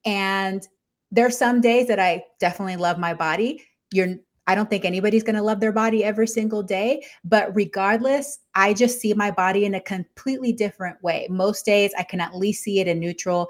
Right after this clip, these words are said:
and, uh, and a lot of days I can see all of the ways that my body supports me and all of the great things I can do. Like,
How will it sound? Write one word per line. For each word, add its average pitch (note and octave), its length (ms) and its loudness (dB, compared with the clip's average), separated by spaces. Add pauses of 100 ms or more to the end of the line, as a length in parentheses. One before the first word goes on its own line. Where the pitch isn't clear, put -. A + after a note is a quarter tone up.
(260)
and, F3 180 0
uh, F#3+ 140 6 (120)
and F3 260 0 (180)
a E3+ 80 0
lot G3+ 260 8
of F#3 140 2
days E3 400 4 (260)
I F3 100 0
can F3+ 180 -4
see F3 440 -2 (320)
all F#3 220 6
of F#3 140 2
the F#3 80 2
ways F3 440 2
that E3+ 260 0
my E3 180 0
body E3 380 0
supports G3 680 0
me F#3 380 -2
and F3 160 -6
all F3+ 180 2
of E3+ 120 -2
the E3 180 -2
great F3+ 260 -2
things F3+ 200 -2
I E3 80 4
can E3 180 -6
do. E3 240 -2
Like, E3 240 -2